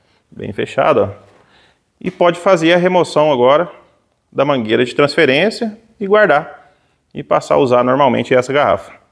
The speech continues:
beleza? Então esse é o processo aí pra transferência, uma es-, um pouco da explicação também pra você ter segurança.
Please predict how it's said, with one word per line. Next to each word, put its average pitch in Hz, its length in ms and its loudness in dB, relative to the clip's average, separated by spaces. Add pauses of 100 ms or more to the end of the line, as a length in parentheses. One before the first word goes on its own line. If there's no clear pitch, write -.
(100)
beleza? 214 440 0 (880)
Então - 120 -2
esse 185 160 2
é - 40 4
o - 20 2
processo 131 560 2
aí 127 160 4
pra 156 140 -2
transferência, 131 680 -4 (220)
uma 135 140 0
es-, 127 180 -2
um 135 60 -4
pouco 170 260 -2
da 143 80 4
explicação 127 640 -2
também 120 560 -2
pra 107 100 -2
você 110 300 -2
ter 120 140 -2
segurança. 113 680 0